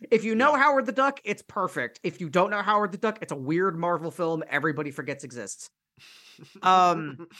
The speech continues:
Speaker 2: <laughs>
Speaker 1: but
Speaker 2: Eh, the extended universe. So,
Speaker 1: Yes,
Speaker 2: the
Speaker 1: exactly,
Speaker 2: multiverse,
Speaker 1: exactly.
Speaker 2: the multiverse.
Speaker 1: Yeah,
Speaker 2: Yeah.
Speaker 1: yeah, exactly. Um, but yeah, it, it's kind of interesting that they,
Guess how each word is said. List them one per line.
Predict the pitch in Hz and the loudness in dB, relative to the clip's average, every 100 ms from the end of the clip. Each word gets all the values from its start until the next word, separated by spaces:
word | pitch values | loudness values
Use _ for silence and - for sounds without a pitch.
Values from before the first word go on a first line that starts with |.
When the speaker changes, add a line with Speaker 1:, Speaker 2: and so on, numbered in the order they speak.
| - - | -20 -20
Speaker 2:
<laughs> | - - 151 135 | -20 -20 -18 -6
Speaker 1:
but | 190 196 214 | 2 4 4
Speaker 2:
Eh, | - - | -2 -10
the | 143 180 | 0 4
extended | 180 196 185 165 | 4 4 4 4
universe. | 156 123 110 98 - - _ _ | 2 0 -4 -6 -12 -16 _ _
So, | - 214 | -2 2
Speaker 1:
Yes, | 247 - | 2 2
Speaker 2:
the | 233 | 0
Speaker 1:
exactly, | 165 220 233 | 4 8 8
Speaker 2:
multiverse, | 208 175 143 | 6 4 4
Speaker 1:
exactly. | 117 147 135 | 2 -2 -2
Speaker 2:
the | 160 | 0
multiverse. | 135 120 104 95 - - _ | 0 -4 -8 -8 -12 -16 _
Speaker 1:
Yeah, | 196 190 | -4 -2
Speaker 2:
Yeah. | 156 139 | 0 0
Speaker 1:
yeah, | 151 143 139 | 0 0 -2
exactly. | 127 147 139 135 123 127 _ _ _ _ - | -2 -2 -4 -6 -10 -10 _ _ _ _ 0
Um, | 196 202 196 185 180 - _ _ _ _ | 2 4 2 -2 -12 -16 _ _ _ _
but | 160 196 214 208 | -8 -2 0 -2
yeah, | 196 233 302 220 180 | -2 0 2 2 2
it, | 220 220 | 2 0
it's | 208 233 - | 0 -4 -6
kind | - 302 302 | -6 -2 -2
of | 277 202 - | -2 -4 -6
interesting | 233 240 247 247 - 254 240 240 214 - | -4 -4 -4 -8 -8 -6 -6 -6 -8 -6
that | 196 196 | -6 -4
they, | 180 170 160 | -4 -4 -6